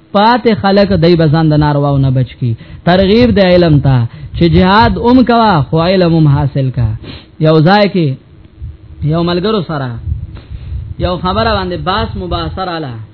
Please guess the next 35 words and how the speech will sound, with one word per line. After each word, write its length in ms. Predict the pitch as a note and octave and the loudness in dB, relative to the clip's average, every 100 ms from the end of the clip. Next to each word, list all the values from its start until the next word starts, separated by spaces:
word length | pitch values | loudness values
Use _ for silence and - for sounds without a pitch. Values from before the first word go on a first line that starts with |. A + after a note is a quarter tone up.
| _ _ _ _ - | _ _ _ _ -12
نو 100 | D#3+ | -8
هغه 240 | E3+ E3+ G#3+ A3 | -6 -2 -2 0
وی 120 | A#3 | -2
په 180 | G3 F#3+ | -2 -4
نن 160 | A3+ | -4
وخت 340 | G3 G3+ G3 E3 | -6 -6 -6 -10
کې 160 | - E3 D#3+ - - - - - | -8 -10 -10 -18 -14 -10 -10 -10
دا 100 | F#3 | -10
بعضی 340 | F3 G#3 A3 G3 | -6 -4 -4 -4
ملګری 420 | G3 G3 G#3+ G3+ | -4 -2 2 2
هغه 180 | F3+ G3+ G3 D3+ | 4 2 2 2
غلو 300 | C#3 F3+ A#3 F#3+ | 6 6 8 6
کی، 180 | C#3 B2+ B2+ | 4 4 4
وی 120 | F#3+ | 4
نن 160 | G#3+ A3+ | 6 6
وخت 300 | A#3 A#3 E3+ | 4 0 -2
کې 100 | F#3 | 0
د 80 | E3+ D#3 | 0 0
قران 360 | F#3 G3 F3 | 0 2 2
درس 200 | E3+ F3 - | 2 0 -4
حرام 400 | - C#3 D#3+ F#3 D#3+ | -2 2 4 4 2
دی، 160 | B2 A#2+ - - - - - - - - - | 2 -2 -8 -10 -10 -12 -16 -16 -18 -14 0
وی 140 | D#3+ | 4
نن 160 | F#3 A3 | 6 6
صرف 300 | G3 - B3+ | 4 6 4
د 120 | F#3+ F3+ | 4 2
جهاد 320 | D3+ D#3+ D3 | 2 2 2
وخت 280 | C3+ B2+ B2 - | 0 -2 -4 -4
دی، 160 | A#2+ A2+ - - - _ _ - | -6 -4 -8 -12 -18 _ _ -2
د 60 | D#3+ | 0
قران 340 | E3 F#3+ A3 F#3+ | 2 2 4 2
درس 200 | G3+ F3 | 2 0
حرام 340 | D3+ D3+ E3+ E3 | 0 2 2 2
دی 140 | C3 A#2 A#2 - - - | 2 0 -6 -12 -14 -2
مجاهدینو. 680 | D3+ D3+ F3+ F3+ F#3+ A3 | 2 4 4 4 4 4